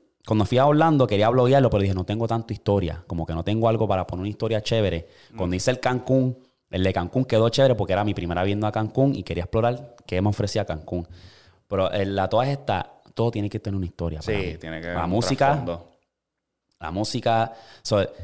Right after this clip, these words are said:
Speaker 1: la historia de Hágase Papel es que esta gente son ladrones, son los malos, pero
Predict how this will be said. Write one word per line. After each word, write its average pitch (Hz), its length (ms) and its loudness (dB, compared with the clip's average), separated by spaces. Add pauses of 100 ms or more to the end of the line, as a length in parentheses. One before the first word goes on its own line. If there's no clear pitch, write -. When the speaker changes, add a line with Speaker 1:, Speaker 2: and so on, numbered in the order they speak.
(840)
Speaker 1:
la 113 140 0
historia 135 320 2
de 170 120 6
Hágase 160 400 2
Papel 147 320 2
es 143 180 0
que 98 340 -4
esta 107 240 -2
gente 135 260 -4
son 127 220 -2
ladrones, 85 720 -2
son 117 200 -2
los 135 160 2
malos, 107 600 0 (160)
pero 123 640 2